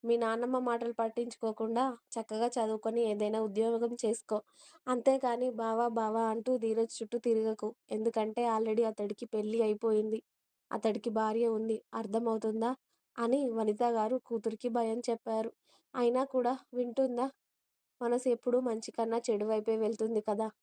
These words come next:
అందుకే వాళ్ళ అమ్మ మాటలు కొట్టిపడేసి ఇంద్రాణి మాటలే మెదడులో ముద్రించుకుంటుంది మన్విత. కానీ వాళ్ళ అమ్మా నాన్న ముందు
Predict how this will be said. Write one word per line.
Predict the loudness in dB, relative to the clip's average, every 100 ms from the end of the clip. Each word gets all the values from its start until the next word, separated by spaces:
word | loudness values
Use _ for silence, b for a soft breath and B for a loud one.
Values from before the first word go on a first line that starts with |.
| _
అందుకే | -4 0 2 2 0 -2
వాళ్ళ | -2 2
అమ్మ | 2 0 0
మాటలు | 0 0 -2
కొట్టిపడేసి | -4 -4 -2 0 0 0 0 -2 B B B B _
ఇంద్రాణి | 2 4 4 2
మాటలే | 0 -2 0 0
మెదడులో | 2 0 0 0 0
ముద్రించుకుంటుంది | 0 -2 -4 -6 -4 -4 -2 -2 -4 -6 _ -8
మన్విత. | -4 0 0 -2 -8 _ _ _ _ _ 0
కానీ | 2 2 -2 -2
వాళ్ళ | -2 0 0
అమ్మా | -2 -2 0
నాన్న | 0 0 0
ముందు | 0 0 2